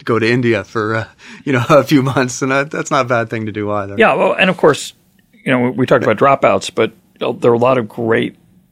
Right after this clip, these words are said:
Speaker 2: wonderful contributors to, to the world who don't go to college, um, and do all kinds of things, some of which are in the headlines, but a lot of which are just part of being a successful person in life, being a good parent. There's not,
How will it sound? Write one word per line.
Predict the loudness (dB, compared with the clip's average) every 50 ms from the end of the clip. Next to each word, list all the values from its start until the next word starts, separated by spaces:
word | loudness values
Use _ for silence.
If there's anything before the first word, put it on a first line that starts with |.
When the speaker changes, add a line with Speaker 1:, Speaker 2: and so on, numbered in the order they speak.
| _ _ _ _ _ _ _
Speaker 2:
wonderful | -4 -2 -2 -2 -2 -4 -2 -2 -2 -2
contributors | -2 -8 -8 -6 -6 -4 -4 -4 -6 -6 -6 -8 -8 -8
to, | -6 -4 -2 -2 -4 -4
to | -4 -6 -4
the | -4 -2
world | 0 0 0 0 -2 -4
who | -8 -8 -10 -10 -14 _ _
don't | -4 -4 -2
go | -2 -4
to | -4
college, | -2 -2 -2 0 -2 -4 -6 -8 -12 -12 -12 -16 -14
um, | -12 -10 -10 -8 -8 -8 -8 -10 -12 -16 -18 -20 _ _ _ _ _
and | -8 -6 -6 -6
do | -4 -2 0
all | 0 0
kinds | 2 0 -2 -2
of | -4 -8
things, | -12 -12 -12 -12 -6
some | -6 -4 -4
of | -4 -2
which | -2 -2 -2 -2 -2
are | -2 -4 -4 -6 -10 -16 -20 -20 -20 -20 -20 _ _
in | -6 -4 -2
the | -2 0
headlines, | 0 0 0 0 -2 -2 -2 -2 -2
but | 0
a | 0
lot | 2 2 0
of | 0
which | -2 -4 -4 -4 -6
are | -6
just | -4 -4 -6 -6 -8 -10 -4
part | -2 -2 -2
of | -2 -2
being | -4 -4 -4 -4
a | -8 -10 -14 _ _ -18
successful | -18 -16 -14 -12 -12 -10 -6 -4 -4 -4 -4 -6 -6
person | -4 -4 -4 -4 -4 -8 -6
in | -6
life, | -4 -4 -4 -6 -6 -10 -18 -20 _
being | -6 -4 -4 -4
a |
good | -4 -6 -6 -4
parent. | -4 -2 -2 -4 -6 -8 -8
There's | -10 -10 -10 -10 -6
not, | -4 -2 -2 -2 -2 -4 -8